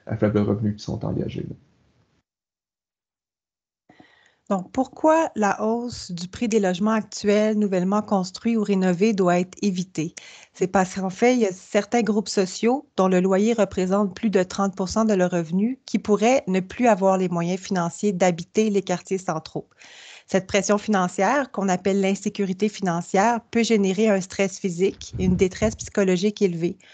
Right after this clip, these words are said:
Speaker 2: en plus d'entraîner une instabilité résidentielle, c'est-à-dire plusieurs déménagements dans un court laps de temps, et de contribuer à la surpopulation des logements. Devoir verser plus de trente pour cent de son revenu mensuel dans le logement est également associé à une baisse de revenus accordée à d'autres besoins primaires tels que l'alimentation.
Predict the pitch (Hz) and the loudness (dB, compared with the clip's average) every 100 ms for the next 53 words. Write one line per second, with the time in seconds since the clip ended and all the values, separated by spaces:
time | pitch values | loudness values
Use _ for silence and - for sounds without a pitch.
0 | - - - 185 190 226 220 - 202 196 | -20 -12 -2 -2 0 2 0 0 0 2
1 | 226 208 190 202 185 202 185 220 202 185 | 4 4 0 -2 0 0 0 0 0 -2
2 | 202 185 180 190 254 - 208 185 170 190 | -2 -2 0 0 0 -2 0 0 0 -4
3 | 190 202 208 214 202 196 190 185 185 185 | -4 -2 4 4 4 2 0 0 -2 -2
4 | 190 202 190 185 175 - 185 185 185 180 | -2 -2 -2 -2 -4 -2 0 0 0 -2
5 | 180 185 240 - - - - 233 214 220 | 0 -2 -4 -14 -20 -20 -4 0 2 2
6 | 214 202 196 185 240 262 196 - 185 202 | 2 0 -2 0 2 2 0 -2 -6 -4
7 | 190 202 190 185 220 202 180 170 - 160 | -2 0 0 0 -2 0 0 -2 -6 -12
8 | - _ _ - _ _ - - - _ | -14 _ _ -20 _ _ -20 -20 -20 _
9 | 214 208 269 302 240 220 - 262 - 240 | 0 4 4 4 0 -2 -4 -4 0 0
10 | 196 - 247 247 220 - 254 247 202 185 | 0 0 0 0 -4 -2 -2 -2 -2 -2
11 | 175 214 220 202 - 214 226 202 190 180 | -2 0 2 0 0 0 2 2 2 0
12 | 170 170 202 214 208 185 180 190 226 226 | 0 -2 0 0 0 0 0 2 0 0
13 | 202 185 240 220 180 196 214 196 196 180 | -4 -2 2 2 4 4 2 2 -2 -2
14 | 170 208 214 208 175 165 220 196 165 202 | 0 0 0 0 -4 0 2 2 2 0
15 | 214 - 190 175 180 185 185 196 175 190 | 0 -2 0 0 0 -2 -2 -2 2 2
16 | 220 - 208 208 196 185 185 175 175 160 | 0 0 0 2 2 2 2 0 0 -2
17 | - 151 | -2 -8